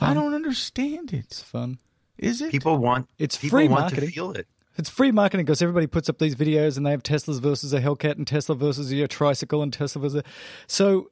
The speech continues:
Speaker 2: I don't know, some people like that, uh,
Speaker 1: Okay.
Speaker 2: that acceleration. I like a good acceleration, but as I've said before, my Tesla is a dual motor S. It does zero to sixty in four seconds.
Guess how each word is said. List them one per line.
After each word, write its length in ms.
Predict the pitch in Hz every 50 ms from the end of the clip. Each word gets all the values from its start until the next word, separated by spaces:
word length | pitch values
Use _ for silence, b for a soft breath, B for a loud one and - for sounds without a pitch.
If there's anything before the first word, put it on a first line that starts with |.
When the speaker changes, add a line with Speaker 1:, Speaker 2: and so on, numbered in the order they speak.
| _ -
Speaker 2:
I 100 | 185 233
don't 100 | 262 226
know, 60 | 226
some 240 | 202 - - 214 226
people 300 | 214 226 190 185 175 151
like 260 | 143 147 165 165 -
that, 200 | 156 143 135 - _ - - - -
uh, 40 |
Speaker 1:
Okay. 500 | 143 139 135 131 113 110 113 117 - - - -
Speaker 2:
that 220 | 147 143 139 - -
acceleration. 460 | 139 - - 165 156 151 131 110 131 - - -
I 200 | - 180 240 294
like 260 | 320 302 247 190 -
a 40 | 175
good 180 | 147 127 160 147
acceleration, 580 | 135 - - 165 151 143 139 139 127 - 143
but 220 | 127 139 139 135 - - b b b b b b b
as 160 | 165 160 147
I've 160 | 156 156 147 -
said 160 | - 165 143
before, 400 | 143 135 - - 147 123 110 104 -
my 340 | 123 139 160 180 202 220
Tesla 400 | 214 - 180 165 147 - 165 160
is 140 | 156 135 117
a 40 | 127
dual 300 | 120 131 147 160 170 185
motor 580 | 185 170 147 147 147 147 143 147 147 151 139 139 _ _ - 214 214 -
S. 480 | - 127 127 127 127 123 - - - - b b b b b b
It 200 | - 117 - _
does 320 | - 127 131 131 127 120
zero 240 | 110 123 147 156 170
to 60 | 165
sixty 400 | 151 - 151 139 - - 143 131
in 120 | 127 120 110
four 260 | - - 139 131 117
seconds. 440 | - - 117 - - - 123 -